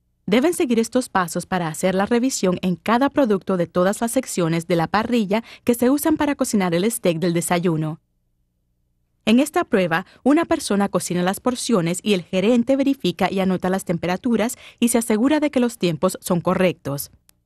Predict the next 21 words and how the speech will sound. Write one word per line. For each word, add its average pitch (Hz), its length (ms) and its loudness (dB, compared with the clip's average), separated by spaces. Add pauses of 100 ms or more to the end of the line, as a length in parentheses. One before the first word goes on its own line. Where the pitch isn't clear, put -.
(1000)
Cocinen 294 480 2
una 285 240 2
tanda 185 320 0
completa 185 480 0
de 165 100 -2
cuatro 165 300 -2
porciones. 185 720 -2 (3500)
Cuando 226 320 4
termine 285 400 2
el 247 80 0
ciclo 185 340 -2
de 165 140 -4
cocción, 262 560 2 (180)
sáquenlas 294 580 2
de 240 80 2
la 180 120 2
parrilla, 180 600 -2 (160)
de 196 140 2
una 170 240 0
en 262 100 4
una, 254 380 2